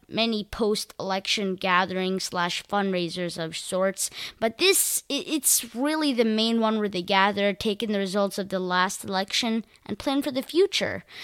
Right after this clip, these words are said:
Now, many twenty twenty-four presidential hopefuls for the G O P, they attend. Not nearly as many as we had in C pac, but still a lot.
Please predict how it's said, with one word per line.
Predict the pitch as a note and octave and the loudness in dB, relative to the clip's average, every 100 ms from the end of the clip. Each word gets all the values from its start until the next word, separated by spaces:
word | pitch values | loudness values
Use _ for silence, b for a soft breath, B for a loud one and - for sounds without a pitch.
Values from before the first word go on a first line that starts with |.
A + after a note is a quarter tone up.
| B B B | B B B
Now, | A#3 A#3 A3+ A3 G#3 - _ - | 2 6 8 6 2 -6 _ 0
many | C4+ D4 C#4+ | 4 6 4
twenty | - C#4 B3 A#3+ | 2 0 2 0
twenty-four | B3 A3+ A3 A3 A3 | -2 -2 -2 0 0
presidential | A3+ G#3 G3+ G3+ G3+ G3+ G#3 F3+ | 0 -2 0 -2 0 0 -2 -4
hopefuls | E3 G#3+ G#3+ A#3+ A#3+ C4 - | 0 -2 0 2 2 2 -4
for | - A3 G#3+ | -4 -2 0
the | G3 | -2
G | F3+ F#3+ | -2 -4
O | |
P, | F3+ G3 G3+ G#3 | -4 -6 -6 -8
they | - F3 | -4 -2
attend. | F3 A#3 C4 G4 - | 0 2 4 4 2
Not | F#3+ F#3+ F#3 | 0 2 0
nearly | - A3+ A3 G#3+ | -2 -2 -2 -2
as | G#3 - | -2 -2
many | G#3 G#3 G3+ | -2 0 0
as | F#3 | -2
we | G3+ | -4
had | G3 F#3 | -2 0
in | F#3 | -2
C | F3+ - A3+ G3+ | -2 -4 -6 -8
pac, | - C4+ C4 | -6 -4 -4
but | - - | -8 -2
still | - - A3+ G#3+ G3 - | 0 0 0 0 0 -4
a | |
lot. | F3+ E3+ F#3 C4+ - | -4 2 4 4 2